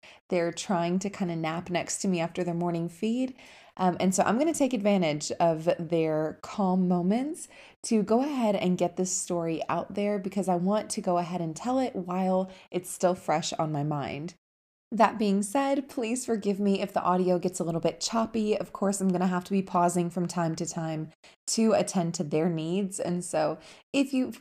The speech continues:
hear something and it's kind of funky or you hear them sucking on their pacifiers in the background, uh, t-, please ignore it and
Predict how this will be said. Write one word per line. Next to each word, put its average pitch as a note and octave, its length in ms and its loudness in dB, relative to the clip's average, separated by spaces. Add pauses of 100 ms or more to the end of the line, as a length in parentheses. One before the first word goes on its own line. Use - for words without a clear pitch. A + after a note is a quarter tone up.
hear A#3 240 2
something A3 500 2
and F#3 100 2
it's E3 140 -6
kind G#3+ 160 0
of G#3 100 -2
funky F#3+ 480 2
or F3 120 0
you D#3+ 140 2
hear F3 200 2
them F#3 180 2
sucking F3+ 380 0
on F3 100 0
their F3 80 2
pacifiers F3 680 2
in F3+ 80 2
the E3 80 0
background, E3+ 580 2 (440)
uh, E3+ 220 4
t-, - 220 -10
please G3 440 2
ignore D#3+ 400 2
it D3+ 320 0 (260)
and E3 340 0